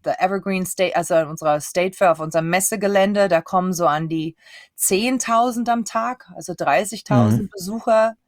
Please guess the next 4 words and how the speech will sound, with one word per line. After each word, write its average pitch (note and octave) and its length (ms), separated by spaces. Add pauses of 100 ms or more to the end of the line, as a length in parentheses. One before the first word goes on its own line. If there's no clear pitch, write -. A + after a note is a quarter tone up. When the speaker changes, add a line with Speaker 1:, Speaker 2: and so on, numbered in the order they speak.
(160)
Speaker 1:
fürs F#3+ 240
Wochenende. G#3 680 (380)
Texas - 680
oder E3+ 580